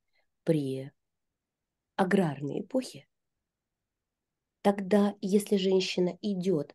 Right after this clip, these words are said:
за ним, то зачем она идет? Если она может заработать, если она может построить, если она может возглавлять, то тогда, если она идет за ним, то зачем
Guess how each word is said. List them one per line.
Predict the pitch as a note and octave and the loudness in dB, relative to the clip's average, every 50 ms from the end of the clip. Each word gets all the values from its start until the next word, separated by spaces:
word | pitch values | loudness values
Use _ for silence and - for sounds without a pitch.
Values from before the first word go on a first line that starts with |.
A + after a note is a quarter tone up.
| - - | -10 -10
за | F3+ D#3+ E3 F3 E3+ | -8 -4 -4 -2 0
ним, | E3+ D#3 E3 F3+ F#3+ F3 D3+ D3+ D#3 _ _ _ _ _ - | 0 0 2 2 2 0 0 -4 -8 _ _ _ _ _ -4
то | G#3 G3+ G3 G3 G3+ G3 _ _ _ _ _ _ _ _ _ _ _ _ _ _ _ _ _ _ _ _ - | -2 -2 -2 -4 -8 -14 _ _ _ _ _ _ _ _ _ _ _ _ _ _ _ _ _ _ _ _ -10
зачем | G3 G3+ B3+ C#4+ - - - - C3 B2 C3 - _ | -6 -4 -4 -4 -4 -6 -6 -6 -8 -10 -10 -16 _
она | - - _ - B2 A#2+ | -20 -20 _ -16 -16 -16
идет? | - _ - - _ _ - - _ _ _ _ _ _ _ _ _ _ _ _ | -16 _ -20 -20 _ _ -20 -20 _ _ _ _ _ _ _ _ _ _ _ _
Если | - G3 A#3+ A3+ - - | 2 4 4 4 4 0
она | F3 E3+ F3+ F3+ F3+ | 0 2 2 2 2
может | F#3+ G#3 A3+ G#3+ F#3+ F3 | 2 0 0 0 -2 0
заработать, | E3+ D#3 D3 D3 D3 D#3 F#3 G3 - D#3+ D#3+ | 0 0 0 0 0 -2 -2 -2 -4 -6 -6
если | - E3 E3 - | -6 -6 -2 0
она | D#3+ E3 E3+ | 0 2 2
может | F3+ F#3+ G3 F3+ - - | 0 0 -2 -4 -6 -6
построить, | - D#3 - - - - D3+ D3+ D3+ D#3+ - - - - - - - _ - | -8 -8 -8 -8 -8 -4 -2 -2 -4 -4 -8 -16 -20 -20 -20 -20 -14 _ -6
если | F#3+ F3+ - | -2 2 4
она | G3 G3 G3+ | 6 8 8
может | G#3+ G#3 G3 F#3+ - | 8 6 4 2 -2
возглавлять, | - F#3 F3+ F3 F#3+ F3+ E3+ E3 D#3+ D#3+ - - - - _ _ - | -2 0 2 2 2 4 4 2 0 0 -4 -18 -20 -20 _ _ -2
то | - | -2
тогда, | G3+ G3+ - G#3+ G3 G#3+ F3+ G#3 G3+ G3+ G3+ G3 - _ _ | 0 2 2 2 4 4 4 6 6 4 4 0 -6 _ _
если | - F#3 F3+ G#3 G3+ - F#3+ F#3+ - - | -2 2 4 4 4 4 2 0 0 2
она | F#3+ G3+ G#3+ G#3 G3 G3 G3 | 2 4 4 4 6 4 2
идет | F3+ E3+ F#3+ G3 F#3 E3 | 2 2 0 0 0 0
за | E3+ F#3+ | 0 2
ним, | F#3+ F#3+ F#3+ F#3+ F#3 | 2 4 2 2 0
то | F#3 - G3+ G3+ | 0 0 0 2
зачем | F3+ F3 G#3+ G#3+ G#3 - - - A#3+ A#3 A3+ | 4 4 2 2 2 -2 -2 2 2 2 2